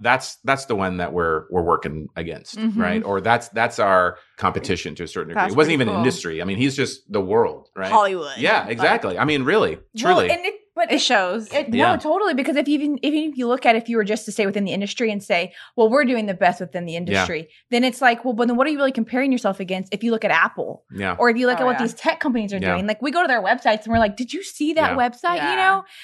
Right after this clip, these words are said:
Speaker 2: Their
Speaker 3: compared
Speaker 2: marketing is just
Speaker 1: Yeah.
Speaker 2: so well done. You
Speaker 3: But,
Speaker 2: know?
Speaker 3: and if you compare yourself to that level, you've got nothing but to be,
Speaker 1: Yeah.
Speaker 3: you know, be better at what you're doing. So that's a really good perspective
Speaker 1: So the,
Speaker 3: to
Speaker 1: then
Speaker 3: have.
Speaker 1: the, the,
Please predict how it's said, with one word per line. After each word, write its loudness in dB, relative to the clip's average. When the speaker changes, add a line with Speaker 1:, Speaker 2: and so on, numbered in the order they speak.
Speaker 2:
Their 4
Speaker 3:
compared 2
Speaker 2:
marketing 2
is -6
just -12
Speaker 1:
Yeah. 0
Speaker 2:
so 4
well 0
done. -8
You -12
Speaker 3:
But, 6
Speaker 2:
know? -4
Speaker 3:
and 2
if -4
you -8
compare -4
yourself -6
to -14
that 2
level, -2
you've -4
got 4
nothing 0
but -2
to -6
be, -2
Speaker 1:
Yeah. -2
Speaker 3:
you -4
know, -2
be -2
better 4
at -2
what -4
you're -6
doing. -2
So 0
that's 2
a -4
really -4
good -8
perspective 0
Speaker 1:
So 4
the, -2
Speaker 3:
to -4
Speaker 1:
then 6
Speaker 3:
have. 0
Speaker 1:
the, -10
the, 2